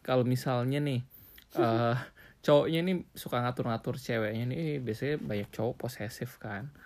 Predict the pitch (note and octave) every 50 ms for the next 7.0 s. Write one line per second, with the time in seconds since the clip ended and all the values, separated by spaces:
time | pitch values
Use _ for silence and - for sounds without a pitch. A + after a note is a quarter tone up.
0 | - - - - - _ - C3+ B2 C3 D3 E3 F#3 F#3+ G3+ G3 - - G3 G3
1 | F#3 F3 F3 F#3 - E3 E3+ F3 F3+ F3+ F3+ E3 C#3+ D3+ D#3+ E3+ F3 F3 F3+ -
2 | F3 E3+ F3 E3+ E3+ E3 E3+ E3 - D3+ - F#3+ - E3 D3+ D3+ D3 D3+ - D#3
3 | D3 D3 - D3 C3 C3 C3 C3+ C3+ C3 B2+ B2+ C3 - C#3 B2+ A#2+ - - -
4 | - - - - - - - - - - C3+ C3 B2+ C3+ C3 B2+ A#2+ C3 C3 C3
5 | - B2+ B2 B2+ C3 C3 - C3+ - - B2 - - C3 B2 A2+ G#2+ G2+ G2 -
6 | G#2 G#2+ A2+ A#2 A#2+ B2 B2 A2+ - - A2+ A2 G#2+ G#2+ G#2+ G#2+ G#2 G#2 G#2